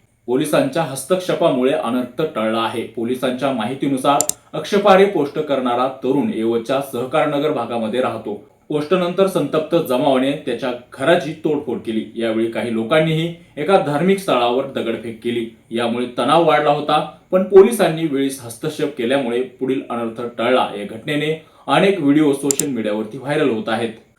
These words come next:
उल्लेखनीय बाब म्हणजे, गत शनिवारी सव्वीस जुलै रोजी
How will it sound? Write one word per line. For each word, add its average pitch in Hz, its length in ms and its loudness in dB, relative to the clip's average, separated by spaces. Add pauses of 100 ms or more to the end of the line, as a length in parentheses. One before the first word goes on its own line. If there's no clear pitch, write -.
(200)
उल्लेखनीय 190 500 6
बाब 185 240 10
म्हणजे, 170 260 4
गत 156 200 4
शनिवारी 139 460 2
सव्वीस 117 600 -6
जुलै 120 220 4
रोजी 170 340 8